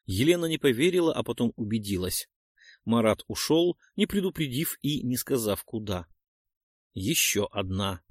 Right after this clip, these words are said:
тайна. Больше она не смогла заснуть.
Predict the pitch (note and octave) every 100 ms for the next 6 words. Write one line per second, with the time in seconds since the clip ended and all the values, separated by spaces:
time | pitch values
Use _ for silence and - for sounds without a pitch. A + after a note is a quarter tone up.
0 | - - G#2 F2 E2+ E2+ _ _ _ _
1 | _ _ _ _ _ _ _ _ _ _
2 | _ _ - F3+ A#3 - G#3 - E3 D#3+
3 | D#3+ D#3+ D#3 F#3+ - D#3 C#3+ A#2 A#2 G#2
4 | A#2 - F#2+ F2+ - -